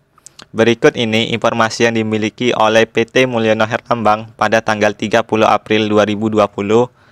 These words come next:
yaitu ini, teman-teman. Ada nama akun dan saldonya, teman-teman. Dari piutang usaha sampai dengan utang wesel jangka panjang, teman-teman. Nah,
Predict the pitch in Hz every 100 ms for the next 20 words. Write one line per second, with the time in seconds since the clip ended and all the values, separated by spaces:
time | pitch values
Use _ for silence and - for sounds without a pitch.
0 | _ _ - 104 104 - 117 110 110 107
1 | 107 104 104 98 92 - _ _ _ -
2 | 101 98 101 101 101 101 101 101 98 104
3 | - 120 120 113 117 110 104 101 104 104
4 | 101 104 98 101 98 95 90 92 _ _
5 | _ 98 98 101 101 101 104 101 98 101
6 | - 110 110 113 113 117 107 98 - 104
7 | 98 98 117 123 _ _ _ _ - 104
8 | - 110 104 104 113 107 101 104 - 98
9 | 98 101 98 98 98 92 90 _ _ _
10 | - 113